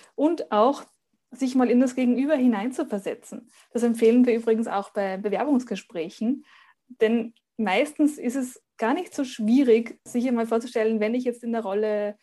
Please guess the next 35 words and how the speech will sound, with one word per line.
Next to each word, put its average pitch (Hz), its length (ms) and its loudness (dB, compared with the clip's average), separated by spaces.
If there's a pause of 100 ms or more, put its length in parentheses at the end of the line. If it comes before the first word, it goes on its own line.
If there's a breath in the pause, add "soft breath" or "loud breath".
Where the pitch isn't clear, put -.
(140)
der 220 80 -2
Führungskraft 226 760 -2
oder 214 80 2
des 208 240 -6
Recruiters 226 600 -4
wäre, 196 440 -2 (200 soft breath)
was 233 240 -2
würde 277 200 -2
ich 277 260 -6
denn 240 420 -2
wissen 240 460 -2
wollen 214 560 0
von 226 560 -2
dem 220 140 0
Kandidaten 214 720 -4
oder 240 240 2
von 233 160 -6
der 214 80 -2
Mitarbeiterin 208 760 -6 (240 loud breath)
oder 226 200 4
was 214 220 0
wäre 220 100 6
denn 220 160 0
für 233 120 0
mich 240 360 0
ein 214 340 -4
gutes 294 320 -2
Argument, 208 640 -4
um 240 200 0
eben 214 280 -2
dann 202 160 -8
auch 208 140 -10
einer 202 180 -6
Gehaltserhöhung 202 1000 -2
zuzustimmen? 214 800 -6